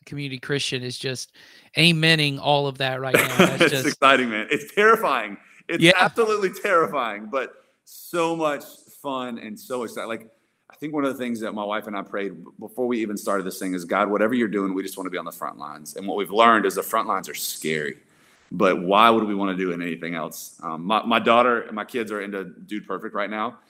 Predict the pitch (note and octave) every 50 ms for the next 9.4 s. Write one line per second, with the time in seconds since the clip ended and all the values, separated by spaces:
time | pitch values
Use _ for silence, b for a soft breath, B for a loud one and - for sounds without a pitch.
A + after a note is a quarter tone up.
0 | b b b _ - G2 G2 F#2 F2+ F#2 F2+ - G#2 G2+ G2 A2 A#2 A2+ A2 G#2+
1 | - A2+ G#2 G#2+ G#2+ G#2+ G2+ G#2 G2 F2+ G2 F#2+ - - G2 F#2+ F#2 A2+ G#2 -
2 | F2 E2+ E2 - - G2+ G2 F#2 G#2+ A2 G#2+ G2+ F#2 - - - A2 G2+ G#2+ A2
3 | - - - A2 G2 G#2 G2 - F#2+ F2+ - - G2 G2+ G2+ G#2+ A2+ A2 - E2
4 | F#2 F#2+ F#2 F2+ - F2 E2 E2 D2+ C#2+ _ _ _ _ - G2 F2 E2 D#2+ -
5 | - A#2 G#2+ A2 A2 G2 F#2+ F#2 F2+ E2+ F2+ D2+ D#2 D#2+ D#2 - D#2+ D#2 D2 -
6 | - _ - F2+ F2 E2 D#2+ D#2+ D#2 b b b b b b b - G2+ G2+ F#2+
7 | F#2+ F#2+ - - - - - G#2+ A2+ B2 A#2+ - - A#2 G#2+ F#2 F2 E2+ G#2 G2+
8 | G2+ G2+ G#2 G2 - G2+ G#2+ G#2 A2+ G#2 - E2 - - - _ - - - A2+
9 | G#2+ A#2 A2+ A2 F#2+ F2+ F2 F2